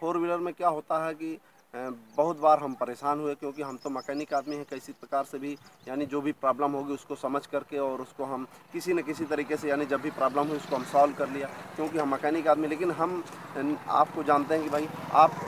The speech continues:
सभी लोग टेक्निकल नहीं होते, ना इतना अनुभव होता, तो आप लोग परेशान हो जाएंगे। तो इसलिए दोस्तों, जब भी आपको कार चलाना होता है या लंबी दूरी तय करना होता है, तो उसके पहले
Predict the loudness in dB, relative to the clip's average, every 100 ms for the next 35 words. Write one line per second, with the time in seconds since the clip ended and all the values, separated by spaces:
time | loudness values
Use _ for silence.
0 | 2 4 4 2 0 -2 -4 -4 -2 2
1 | 2 2 0 -2 0 2 2 0 -2 0
2 | 2 0 0 0 4 2 6 4 4 -4
3 | -8 -8 -8 -8 -6 -8 -8 -10 -6 -6
4 | -6 -6 -10 -12 -20 -20 2 4 6 4
5 | 6 6 4 -4 4 10 10 8 -6 -20
6 | -20 -18 -2 4 6 6 4 4 6 6
7 | 6 4 6 2 0 -2 -2 -2 0 -4
8 | -8 -20 -20 0 4 4 4 4 4 4
9 | 0 2 0 -2 -2 0 0